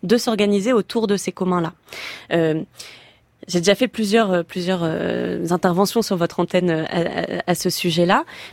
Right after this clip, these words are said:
mais ça veut dire qu'on décide que, euh, les éléments naturels doivent se voir reconnaître leur droit de se renouveler. Donc ça veut pas dire qu'on arrête de ponctionner, par exemple, des arbres. Ça veut juste dire qu'on laisse aux écosystèmes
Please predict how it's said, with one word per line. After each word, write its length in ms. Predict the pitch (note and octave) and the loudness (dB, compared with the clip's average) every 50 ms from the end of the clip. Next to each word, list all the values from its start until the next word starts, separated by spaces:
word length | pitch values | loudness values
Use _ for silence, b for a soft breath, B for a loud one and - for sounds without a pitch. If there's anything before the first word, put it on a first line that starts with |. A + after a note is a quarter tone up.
| - | 0
mais 80 | G3+ F#3+ | 0 2
ça 140 | - G#3+ F#3+ | 2 2 2
veut 120 | F3+ G3 | 2 2
dire 200 | F#3 - D4+ - | 0 0 -2 -2
qu'on 140 | - B3+ A#3+ | 0 0 2
décide 540 | G3+ G#3+ G3+ - - - G3+ G3+ A3+ A#3 - | 2 2 0 0 -2 -4 -4 -4 -4 -4 -4
que, 320 | - - F#3+ F#3+ G3 - - - | -2 0 2 2 2 0 -2 -4
euh, 100 | F3 E3 | -4 -2
les 240 | E3 E3+ F3 D#3+ G3+ | 0 0 0 2 2
éléments 260 | G3+ A3 A3+ A#3 A3+ | 2 2 2 2 2
naturels 440 | G#3 F#3 - - F3 G3 B3 B3+ G3 | 2 0 -2 -4 -4 -2 -2 -2 0
doivent 320 | G3 G#3 G3+ G3+ F3 E3 - | 2 2 2 2 0 -2 -8
se 140 | - - G3+ | -6 -4 0
voir 220 | F3+ F#3 F3+ D#3 | 0 0 0 0
reconnaître 560 | F#3 F#3+ - - G3 F#3+ G3+ C4 - - B B B B B B - | -2 -2 0 0 0 2 0 0 -2 -6 B B B B B B 0
leur 200 | G3 F#3 F#3 F#3+ | 2 2 2 2
droit 300 | F3+ F#3+ F#3+ G#3+ A3 A3 | 0 2 4 4 4 4
de 160 | F3 E3 F3+ | 2 -2 -4
se 320 | D#3+ - - - F3 F3 - - | -4 -4 -2 -2 0 0 0 0
renouveler. 720 | E3+ D#3+ E3+ G3+ G3+ G#3 G#3+ G#3+ G3+ F#3+ G3 A3+ D4 - - _ _ _ _ _ _ _ _ _ _ _ _ _ _ _ _ _ _ - | -2 4 6 6 6 6 4 2 2 2 2 0 0 0 -4 _ _ _ _ _ _ _ _ _ _ _ _ _ _ _ _ _ _ -12
Donc 100 | F3+ - | -6 -2
ça 80 | - E3+ | 0 0
veut 80 | D#3+ | 2
pas 120 | D#3+ F#3 F3 | 2 2 2
dire 180 | F#3 G#3 - | 2 0 0
qu'on 160 | - F3+ F3 | 0 2 2
arrête 480 | E3+ E3+ E3+ F#3 G#3 G#3+ - - - - _ | 2 2 2 2 0 0 0 -6 -18 -4 _
de 80 | F#3 E3+ | -2 -2
ponctionner, 640 | - - F#3+ F#3 - - - F#3 F#3 F#3+ G3 G3 F#3 | 0 0 -2 -2 0 0 0 2 4 4 4 4 2
par 120 | - D#3+ | 0 -4
exemple, 280 | D#3+ D#3+ D#3+ E3 E3 F3 | -6 -6 -4 -4 -4 0
des 160 | F3+ A3+ A#3+ | 0 0 2
arbres. 200 | C#4 A#3+ G3+ E3+ B B B B B B | 2 0 0 -2 B B B B B B
Ça 120 | - G3 | -4 -2
veut 100 | E3+ F#3 | 0 0
juste 180 | F3+ G3+ G#3 G#3 | 0 0 -2 -2
dire 160 | C4 B3+ - | -4 -6 -4
qu'on 140 | - G3+ G3 | 0 0 2
laisse 280 | F#3+ G#3 B3+ C4+ - | 2 2 2 0 0
aux 60 | A#3+ F#3+ | -2 -2
écosystèmes 640 | F3+ F3+ - F#3 E3+ - F3 - - - A#3+ C#4 | -2 -4 -4 -6 -8 -6 -8 -6 -4 -2 -2 -2